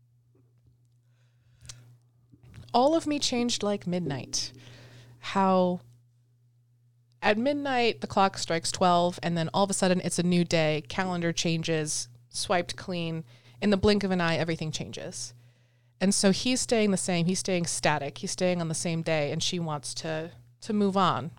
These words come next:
go, move forward, um, in a different way. And I just wrote a comparison. It's the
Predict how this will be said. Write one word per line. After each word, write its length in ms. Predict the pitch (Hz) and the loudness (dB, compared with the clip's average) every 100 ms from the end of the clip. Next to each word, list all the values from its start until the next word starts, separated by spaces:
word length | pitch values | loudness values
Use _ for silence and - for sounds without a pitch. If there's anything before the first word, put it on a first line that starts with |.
| - | 0
go, 120 | 185 | 2
move 240 | 190 190 | 4 2
forward, 480 | - 185 156 143 151 - - - - - - - | 2 0 0 -4 -8 -16 -20 -20 -20 -20 -16 -10
um, 260 | 160 156 175 | -8 -6 -2
in 120 | 220 | 2
a 60 | |
different 300 | 220 214 190 | 2 2 0
way. 220 | 165 147 165 - _ _ _ _ - - - _ _ _ - | -4 -6 -10 -16 _ _ _ _ -20 -20 -20 _ _ _ -4
And 140 | 214 | 0
I 100 | 208 | 2
just 280 | 208 226 - | 0 -2 2
wrote 160 | 226 220 | 4 4
a 60 | |
comparison. 520 | 233 208 196 220 208 | 4 2 6 4 4
It's 160 | 160 180 | 0 0
the 160 | 220 | -4